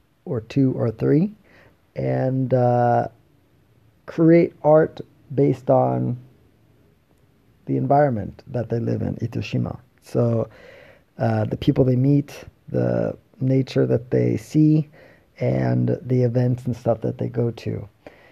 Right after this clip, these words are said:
And it's interesting to see what people take from the local environment and what they create with it, you know? Uh,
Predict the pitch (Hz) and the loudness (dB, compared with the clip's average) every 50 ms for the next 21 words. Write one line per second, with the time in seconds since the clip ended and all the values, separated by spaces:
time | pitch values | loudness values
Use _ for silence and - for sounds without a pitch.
0 | _ _ - - _ _ - - 127 127 131 135 131 131 131 135 131 131 120 - | _ _ -20 -20 _ _ -4 0 0 2 2 2 2 2 2 2 0 0 -2 -4
1 | - - - _ _ _ _ _ _ _ - _ - 147 127 - 160 160 - - | -8 -12 -16 _ _ _ _ _ _ _ -14 _ -4 -4 -2 0 -2 -2 -2 -4
2 | 151 - - 147 139 123 - 135 117 - - 143 135 120 127 127 - - 139 135 | -8 -4 -2 -2 -2 -2 -2 -4 -6 -2 0 0 2 2 2 0 0 0 -2 -2
3 | - 117 120 - - 139 135 123 - - - 127 120 117 113 113 113 117 120 120 | -2 -4 -6 -2 0 2 2 2 0 0 0 0 0 0 0 -2 0 0 -2 -2
4 | - - 120 117 110 113 113 120 123 120 117 113 110 107 107 - 120 117 113 110 | -2 -2 -2 -2 0 -2 -2 -2 -2 -2 -2 -4 -4 -6 -6 -6 -6 -6 -4 -4
5 | 110 117 - - 123 123 123 127 131 127 - - 120 117 113 - - 113 107 107 | -6 -6 -6 -4 -4 -4 -4 -4 -6 -8 -4 -4 -4 -2 -2 -4 -6 -6 -8 -6
6 | 107 - - - 101 101 104 110 127 165 185 - - _ _ _ _ _ _ _ | -6 -8 -8 -8 -6 -6 -6 -4 -4 -6 -6 -8 -14 _ _ _ _ _ _ _
7 | _ _ _ _ _ _ - 190 117 117 113 110 107 107 101 98 - - - | _ _ _ _ _ _ -8 -6 -4 -4 -2 -2 -2 -2 -4 -4 -6 -6 -10